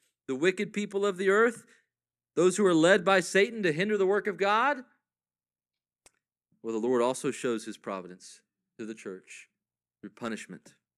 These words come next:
Providence through punishment. Verse eighteen. Now when day came, there was no little disturbance among the soldiers over what had become of Peter, and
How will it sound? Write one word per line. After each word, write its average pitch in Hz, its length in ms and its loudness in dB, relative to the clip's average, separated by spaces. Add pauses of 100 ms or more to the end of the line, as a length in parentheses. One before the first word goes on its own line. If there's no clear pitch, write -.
(800)
Providence 107 640 -10 (580)
through 110 140 -14
punishment. 110 640 -12 (1300)
Verse 113 160 -8
eighteen. 110 460 -8 (1700)
Now 117 140 -10
when 117 100 -8
day 135 220 -2
came, 113 340 -6
there 110 100 -2
was 110 140 -4
no 131 160 0
little 175 260 4
disturbance 190 840 4 (680)
among 135 300 -2
the 151 80 0
soldiers 147 420 2
over 120 180 0
what 123 140 0
had 120 200 -8
become 131 320 -4
of 117 120 -4
Peter, 143 380 0
and 104 200 -6